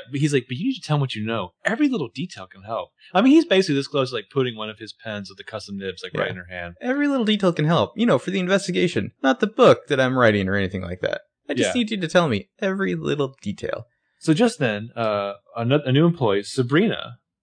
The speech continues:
Speaker 1: shows up, and she's like, "Oh, uh, hey, sorry, um, I used up all the blueberries. Can you order some more?" And Ez-, remember, this is Ezra Fitz, small-time business owner. He looks so, like, I don't know, emotionally cock-blocked or just so frustrated.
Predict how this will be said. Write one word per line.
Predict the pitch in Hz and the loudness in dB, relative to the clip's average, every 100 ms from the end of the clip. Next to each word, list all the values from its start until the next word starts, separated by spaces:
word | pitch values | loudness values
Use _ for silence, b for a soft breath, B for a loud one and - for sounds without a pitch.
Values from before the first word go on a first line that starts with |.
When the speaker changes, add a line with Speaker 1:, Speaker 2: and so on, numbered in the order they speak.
| _ | _
Speaker 1:
shows | - 120 101 92 | -2 0 0 -2
up, | 87 131 | -4 -4
and | 131 | -4
she's | 151 156 | -2 0
like, | 151 | 0
"Oh, | 233 269 196 | 4 4 4
uh, | 170 190 | 2 0
hey, | 147 196 190 | -2 0 0
sorry, | 139 - 175 170 151 - | -2 -4 0 2 0 0
um, | 131 131 131 _ - | -2 -2 -6 _ -6
I | |
used | 151 202 254 | -4 -4 -6
up | 254 | -10
all | 196 | -12
the | 185 - | -14 -6
blueberries. | 135 127 95 76 - - - | -4 -4 -8 -10 -18 -20 -10
Can | 147 180 | -4 -2
you | 208 | 0
order | 135 143 151 | -2 -2 -4
some | - 151 | -4 -4
more?" | 131 113 50 - B B B B B - | -2 -4 -6 -12 B B B B B 0
And | 202 196 | 2 4
Ez-, | 247 170 | 2 2
remember, | 139 170 | 2 2
this | 120 123 | 2 0
is | 120 | 0
Ezra | 131 120 | 0 0
Fitz, | - 131 101 - | -4 -4 -4 -6
small-time | - - 147 139 107 | -8 -2 0 0 -4
business | 117 120 | -8 -8
owner. | 98 90 - | -8 -8 -2
He | 156 | 0
looks | 160 185 190 - | 2 2 0 -6
so, | - - 196 220 226 | -10 -6 -2 0 0
like, | 190 147 123 104 92 - _ _ _ _ _ _ _ _ - - | 0 -2 -2 -4 -10 -20 _ _ _ _ _ _ _ _ -8 -6
I | |
don't | 165 143 | -4 -2
know, | 127 - _ - | -2 -6 _ -4
emotionally | 127 135 175 185 226 160 117 | 0 4 4 4 0 -2 -2
cock-blocked | - 110 123 - 90 62 - | -6 -6 -6 -6 -8 -8 -10
or | 117 | -6
just | 175 170 | -4 0
so | 190 220 | 0 0
frustrated. | - - 123 131 - 107 80 76 65 | -2 -4 -2 -2 -4 -6 -8 -12 -16